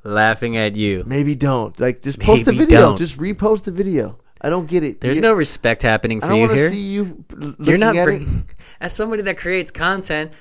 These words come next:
Speaker 1: it honestly pisses me off that somebody's making what they call content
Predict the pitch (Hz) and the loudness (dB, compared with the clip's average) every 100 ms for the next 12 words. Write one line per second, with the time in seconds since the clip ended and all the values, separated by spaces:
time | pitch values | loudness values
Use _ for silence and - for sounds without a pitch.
0 | _ - 165 185 220 190 - 160 170 180 | _ -2 2 4 2 2 0 -2 0 2
1 | 185 156 147 156 180 180 139 175 175 156 | 2 0 0 2 2 0 -4 -2 -2 0
2 | 139 139 196 196 151 131 127 143 185 - | 0 0 0 0 -2 -2 -4 -2 -4 -2
3 | 165 131 - - 170 180 - 123 127 | -4 -4 -8 -10 -8 -8 -8 -8 -10